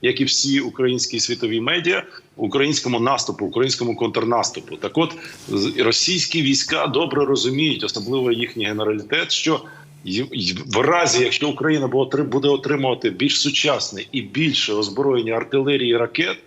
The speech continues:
це точно, е, знищить позиції ворога, які вони наукріпляли, особливо на півдні,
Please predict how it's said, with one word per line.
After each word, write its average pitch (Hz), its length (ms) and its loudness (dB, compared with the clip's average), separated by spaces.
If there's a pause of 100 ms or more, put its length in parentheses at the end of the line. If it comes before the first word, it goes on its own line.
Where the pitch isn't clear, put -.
(520)
це 160 140 4 (220)
точно, 170 840 2
е, 110 80 0
знищить 120 880 -2
позиції 120 480 0
ворога, 131 340 0
які 120 220 0
вони 120 400 -2 (300)
наукріпляли, 117 920 2
особливо 107 460 0
на 110 100 -2
півдні, 147 580 -2